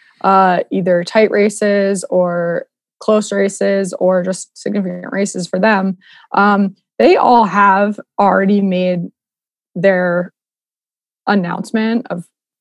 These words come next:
support for this nominee. So I don't anticipate us seeing a big pivot from any Republicans at this point to, with new information at a hearing,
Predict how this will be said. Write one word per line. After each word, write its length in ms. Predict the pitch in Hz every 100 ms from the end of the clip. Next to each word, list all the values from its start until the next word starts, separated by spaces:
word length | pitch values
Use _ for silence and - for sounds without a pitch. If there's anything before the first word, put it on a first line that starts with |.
| _
support 720 | - - 170 - 180 220 - -
for 160 | 208
this 260 | 180 180 -
nominee. 640 | 190 185 175 170 202 262 247 _ _
So 380 | - 233 226 220 - _ -
I 80 | 220
don't 180 | 285
anticipate 800 | 269 226 - 196 208 180 214 196 -
us 220 | 185 180
seeing 260 | - 196 196
a 100 | 175
big 300 | 190 190 185
pivot 560 | - 196 185 202 208
from 220 | - 190 -
any 260 | 202 208 196
Republicans 720 | 180 - 180 175 170 170 170
at 100 | 180
this 180 | 185 175
point 440 | - 190 185 180 _ _ _
to, 720 | - 220 202 196 185 170 165 _ -
with 260 | 208 196 -
new 300 | 196 208 214
information 680 | 214 208 202 190 185 - 196
at 140 | 175
a 60 | 175
hearing, 680 | - 196 190 180 175 185